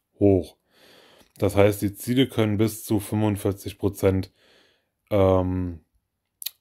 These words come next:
Fäh-, mehr Fähigkeitsschaden erleiden.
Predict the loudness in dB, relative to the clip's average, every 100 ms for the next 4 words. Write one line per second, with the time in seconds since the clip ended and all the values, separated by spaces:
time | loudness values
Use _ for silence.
0 | _ -20 -16 2 4 4 2 0 2 0
1 | 0 -2 -4 -2 -2 -2 -4 -6 -2 0
2 | -2 -6